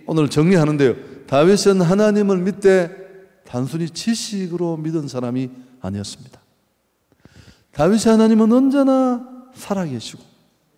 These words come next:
함께하시는 하나님이었습니다. 골리앗과 맞짱을 떠서 그 어마어마한 거인을 무너뜨리고 승리를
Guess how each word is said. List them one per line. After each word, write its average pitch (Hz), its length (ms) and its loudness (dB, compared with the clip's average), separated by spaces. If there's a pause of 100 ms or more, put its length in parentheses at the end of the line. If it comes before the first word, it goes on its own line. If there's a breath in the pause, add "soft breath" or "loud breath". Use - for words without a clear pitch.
(560)
함께하시는 143 640 -16
하나님이었습니다. 139 600 -18 (2500)
골리앗과 208 480 4
맞짱을 190 760 -2 (320)
떠서 175 540 -4 (2250)
그 170 320 2
어마어마한 208 840 2
거인을 180 680 0 (1800)
무너뜨리고 175 560 0
승리를 170 960 0